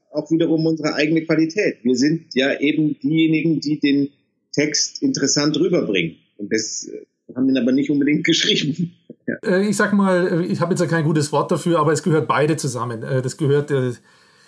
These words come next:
Speaker 2: die Story, es gehören die Dialoge, es gehört aber jemand, also ich meine, diesen Joker, das kannst du hundert Schauspieler spielen lassen und es kommt immer
Speaker 1: Ja.
Speaker 2: anders raus. Und ob das immer dann auf die Menschen, die Zuschauer, den Effekt hat, wie der eine,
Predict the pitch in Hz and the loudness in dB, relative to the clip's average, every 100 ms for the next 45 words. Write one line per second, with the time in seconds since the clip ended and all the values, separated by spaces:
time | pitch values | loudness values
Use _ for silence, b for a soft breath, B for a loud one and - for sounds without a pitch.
0 | b b b _ 156 143 156 165 180 175 | b b b _ -4 0 2 2 2 2
1 | 151 - _ _ _ - 151 - 160 143 | 0 -4 _ _ _ -12 -10 -4 0 2
2 | 156 151 143 147 175 165 147 143 170 170 | 2 2 0 0 0 2 2 2 0 0
3 | 156 156 156 147 131 147 165 160 156 165 | 2 4 2 0 -2 0 2 2 2 2
4 | 170 156 - - 165 151 147 156 156 147 | 2 0 -4 -8 -4 0 2 2 2 0
5 | 151 196 190 156 175 165 - 170 165 - | 2 0 2 0 0 -2 -4 -2 -2 0
6 | 170 156 170 - _ _ 143 185 196 147 | 0 0 -2 -8 _ _ -2 0 2 2
7 | 160 196 175 151 143 143 147 147 147 196 | 0 0 0 0 0 -2 0 0 2 0
8 | 196 B B - 160 - 160 170 165 160 | 0 B B -6 -4 -2 0 2 4 4
9 | 160 156 143 143 196 147 156 151 165 147 | 2 2 2 2 2 2 0 -2 0 0
10 | 196 185 - 170 165 - 156 139 165 165 | 2 2 0 0 0 -2 -2 0 0 -2
11 | 143 190 170 175 151 156 170 156 180 - | -2 -2 0 2 2 2 0 0 -2 -2
12 | 147 147 143 139 151 175 151 | -2 0 0 2 2 2 0